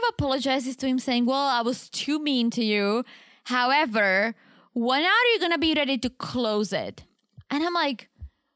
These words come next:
"He's just, he just started." And then she explained it, and I kind of was like, "Okay, I see where you're going." She's basically saying,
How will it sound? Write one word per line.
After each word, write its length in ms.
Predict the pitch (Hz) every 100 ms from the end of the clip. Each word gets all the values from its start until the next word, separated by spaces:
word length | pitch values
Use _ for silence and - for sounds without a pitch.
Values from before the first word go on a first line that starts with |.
| _ _ _ _
"He's 240 | - 381 -
just, 460 | 605 - - -
he 260 | 262 196 269
just 260 | - 571 -
started." 840 | - - 226 330 294 165 - - - _ _ _ _
And 260 | - 311 277 -
then 300 | 247 302 453
she 160 | - 330
explained 480 | - - 285 294
it, 100 | 269
and 80 | 202
I 60 | 214
kind 220 | 240 269
of 140 | 247 208 - _ -
was 120 | 220
like, 100 | 226 220
"Okay, 200 | 226 214
I 80 | 196
see 200 | - 254
where 140 | 226
you're 80 | 208
going." 340 | 190 175 101 190
She's 440 | - 254 277 240
basically 420 | 220 240 240 226
saying, 380 | 233 233 208 202